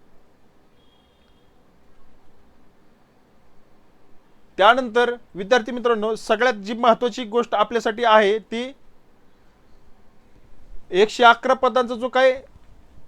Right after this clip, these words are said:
आकृतिबंध निश्चित करण्यात येत असून त्यासाठी जो काही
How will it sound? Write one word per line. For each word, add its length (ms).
आकृतिबंध 560
निश्चित 400
करण्यात 360
येत 240
असून 280
त्यासाठी 540
जो 140
काही 160